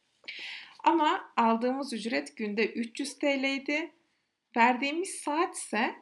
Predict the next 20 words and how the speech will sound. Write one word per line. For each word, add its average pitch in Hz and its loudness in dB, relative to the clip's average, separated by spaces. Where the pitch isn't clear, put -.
on 233 2
saatti. 190 -4
Şimdi 320 -2
üzerine 302 -2
yolda 233 0
geçen 302 -2
saati 254 0
koyabilir 240 2
misiniz? 190 -8
Ankara'dan 202 0
bahsediyorum. 180 -6
Metro 247 -2
ve 233 2
otobüs 226 -6
kullanacaksınız. 196 -6
Ama 294 4
yine 339 -2
de 330 0
en 320 6
böyle 277 2